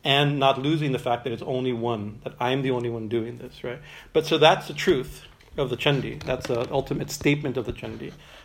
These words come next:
There's equivalent statements in every great text. Um, we can go through, there's the Mahavakya of the Ramayana, the Mahavakya of,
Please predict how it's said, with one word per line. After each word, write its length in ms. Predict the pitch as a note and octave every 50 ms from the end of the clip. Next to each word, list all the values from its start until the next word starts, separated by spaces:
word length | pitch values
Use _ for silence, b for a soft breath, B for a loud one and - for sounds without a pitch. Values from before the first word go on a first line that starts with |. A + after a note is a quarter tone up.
| B B
There's 180 | D3 C#3 B2+ A#2
equivalent 480 | C3 C3+ - - D#3+ D#3 D3+ C#3+ C#3+
statements 420 | - - D3 C3+ B2+ D3 C3 - -
in 80 | D3
every 440 | - C3+ C3 B2 C3 C3 B2 A#2+ A#2+ C#3 - - D#3 A#2+
great 240 | A#2+ A#2+ A#2+ A#2+ -
text. 460 | - A#2+ - - - - - - - B B B B B B B B -
Um, 140 | A2+ G#2+
we 140 | A2 A2+ A2+
can 80 | A#2 B2
go 120 | B2 C3
through, 180 | A#2+ - - A#2
there's 120 | A#2 A#2+
the 80 | A2+ A#2
Mahavakya 480 | B2 B2 B2 B2+ A#2 B2 A#2 A#2+ -
of 80 | C3+ B2
the 80 | B2 B2+
Ramayana, 420 | B2 A#2+ B2 A#2+ A#2 A2 G#2 G2
the 100 | G2 G#2
Mahavakya 600 | G#2 A2+ A2 A2+ A#2+ A2+ A#2+ A#2 - - - A#2+
of, 280 | B2 A#2+ A2+ A2+ A2+